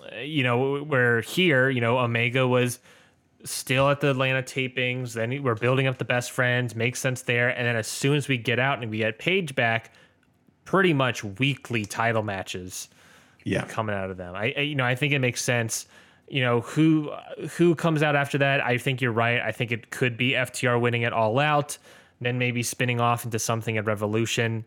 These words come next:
Speaker 1: maybe Page versus Omega, maybe it's that six man, and then eventually Young Bucks F T R, I think makes sense. I think,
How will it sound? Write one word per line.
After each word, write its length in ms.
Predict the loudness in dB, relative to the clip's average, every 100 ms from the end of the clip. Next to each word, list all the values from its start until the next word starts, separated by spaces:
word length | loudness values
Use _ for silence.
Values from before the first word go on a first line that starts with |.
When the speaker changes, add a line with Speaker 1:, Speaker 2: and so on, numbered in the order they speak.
| -6
Speaker 1:
maybe 260 | -4 -4
Page 500 | -4 -2 0 0 -2
versus 260 | -4 -4 -2
Omega, 380 | 0 0 0 -2
maybe 280 | 0 0 -2
it's 120 | -2
that 160 | -4
six 280 | -2 -6 -4
man, 380 | -2 0 -2 -4 -14 -20 -20 _ -6
and 180 | -2
then 200 | 0 0
eventually 600 | 0 0 0 0 -2 0
Young 300 | 0 0 -2
Bucks 280 | -2 -4 -2
F 220 | -6 -6
T 200 | -8 -4
R, 220 | 0 0 -2
I 40 |
think 240 | -6 -8 -6
makes 220 | -10 -6
sense. 360 | -6 -6 -8
I 140 | -8 -6
think, 320 | -4 -4